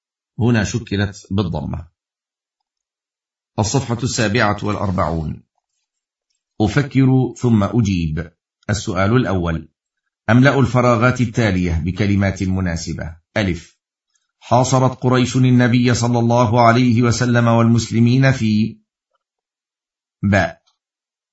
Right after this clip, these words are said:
عندما ذهب بعض أشراف قريش ليمزقوا الصحيفة وجدوا فراغ، قد أكلتها إلا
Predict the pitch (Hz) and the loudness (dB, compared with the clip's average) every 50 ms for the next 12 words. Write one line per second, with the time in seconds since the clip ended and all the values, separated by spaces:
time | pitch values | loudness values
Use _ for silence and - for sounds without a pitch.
0 | _ - 113 131 127 127 127 127 131 123 120 120 135 120 123 117 120 120 117 127 | _ 0 2 2 4 4 4 4 4 4 4 4 4 4 4 4 2 2 2 2
1 | 127 117 113 120 95 110 - - 117 127 123 120 123 120 120 - 123 123 123 123 | 0 0 0 -2 -2 -2 -2 -2 -2 -2 -2 -2 -4 -6 -4 -2 0 0 0 0
2 | - 131 123 117 120 123 123 123 120 113 98 104 98 120 131 123 - - 127 113 | 0 0 2 2 4 4 4 4 2 2 2 0 -2 -2 -2 -4 -2 -2 -4 -2
3 | - 113 98 92 - 95 82 80 - _ _ - 104 120 131 123 131 131 120 131 | -2 -4 -4 -4 -4 -6 -8 -8 -10 _ _ -2 0 0 2 2 2 2 2 2
4 | 131 131 127 131 - _ _ _ - 113 107 101 95 95 92 92 90 92 98 - | 2 2 2 0 -6 _ _ _ -2 -2 0 0 0 0 0 -2 -4 -6 -12 -16
5 | _ _ _ _ _ _ _ _ _ _ - 123 131 127 110 117 107 - 120 117 | _ _ _ _ _ _ _ _ _ _ -4 -4 -4 -2 -2 -4 -2 0 2 2
6 | 123 127 127 - 101 101 104 104 98 104 123 123 120 123 123 127 127 131 131 131 | 2 2 2 0 0 0 0 0 0 0 0 2 2 4 4 4 2 2 0 -4
7 | - | -10